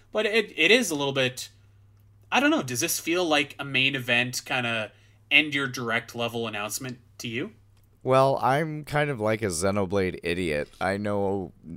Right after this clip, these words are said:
Speaker 2: all, next to nothing about this series. Like, for example, when I was watching the trailer, I was like, "Is that, is that kid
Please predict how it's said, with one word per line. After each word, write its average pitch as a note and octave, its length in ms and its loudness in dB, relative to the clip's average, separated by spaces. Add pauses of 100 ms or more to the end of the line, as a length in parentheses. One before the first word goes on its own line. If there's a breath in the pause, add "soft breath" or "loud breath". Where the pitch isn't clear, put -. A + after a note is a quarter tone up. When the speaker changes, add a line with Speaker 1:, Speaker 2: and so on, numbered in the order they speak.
(160)
Speaker 2:
all, D3 300 4
next E3 380 2
to D3+ 120 0
nothing G#2+ 680 0
about E2+ 380 -2
this E2+ 160 -4
series. E2 640 -2
Like, G#2 300 -4
for A#2 140 -4
example, B2 400 -2
when A2+ 120 2
I A2 60 2
was A2 160 0
watching C3+ 320 0
the A2 80 0
trailer, B2 200 0
I - 20 2
was A#2 100 -2
like, G#2+ 160 -4
"Is G#2+ 180 -4
that, D3 280 0 (680 soft breath)
is A2 120 -4
that D#3+ 240 2
kid F#3 420 0